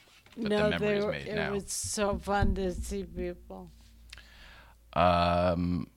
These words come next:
Speaker 1: I'm just gonna pull up the Instagram just in case there's anything we wanna show or whatever, 'cause I don't even remember most of it. We j-, we joked about this. We kept such a pace that we sort of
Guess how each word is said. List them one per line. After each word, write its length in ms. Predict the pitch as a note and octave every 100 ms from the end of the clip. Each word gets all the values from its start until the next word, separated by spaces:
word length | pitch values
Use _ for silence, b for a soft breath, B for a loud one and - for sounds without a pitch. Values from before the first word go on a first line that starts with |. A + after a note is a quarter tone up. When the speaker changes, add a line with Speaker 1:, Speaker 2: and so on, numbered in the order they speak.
| _
Speaker 1:
I'm 160 | F#2 G2
just 200 | A#2 -
gonna 140 | B2
pull 220 | - A#2+
up 140 | G#2 -
the 140 | F2+ -
Instagram 680 | F#2+ - G#2+ A2 A2 A2
just 240 | G2+ F#2+ -
in 80 | E2
case 260 | F2+ F2
there's 140 | F#2+ F#2
anything 260 | F#2 F#2+
we 80 | F#2+
wanna 300 | F2+ F2+ F2+ - _
show 320 | - - E2+ E2+
or 100 | E2+
whatever, 320 | E2+ E2+ E2+
'cause 140 | -
I 100 | -
don't 160 | C#2+ - - -
even 260 | C2 A1+ -
remember 400 | B1+ A1 - -
most 260 | - -
of 80 | -
it. 100 | - B B -
We 140 | A#3+
j-, 160 | A#3 -
we 100 | B2+
joked 280 | D3 F#3 -
about 180 | G2 F#2
this. 160 | F2
We 80 | F#2+
kept 240 | - -
such 240 | - C3+ -
a 60 |
pace 520 | - - C#3 E2+ - - b b b b
that 120 | B2
we 120 | B2
sort 240 | B2 - G#3
of 360 | C3 F#2 -